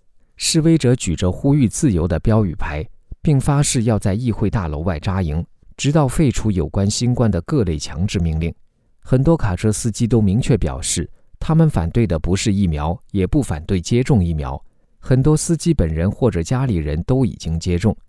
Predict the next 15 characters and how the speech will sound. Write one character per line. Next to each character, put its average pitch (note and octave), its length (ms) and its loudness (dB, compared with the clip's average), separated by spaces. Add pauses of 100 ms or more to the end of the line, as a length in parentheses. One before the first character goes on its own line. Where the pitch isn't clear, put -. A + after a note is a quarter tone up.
(280)
但 G2 160 2
是 - 240 -4 (300)
他 D#3 140 2
们 D#3+ 120 6
反 F2 220 2
对 A2 180 2
政 B2+ 220 2
府 D#2+ 160 -4
的 D#2 160 -2
强 E2 260 -4
制 C3 160 0
接 F2+ 220 0
种 F2+ 180 2
政 D#2 200 -2
策。 - 200 -8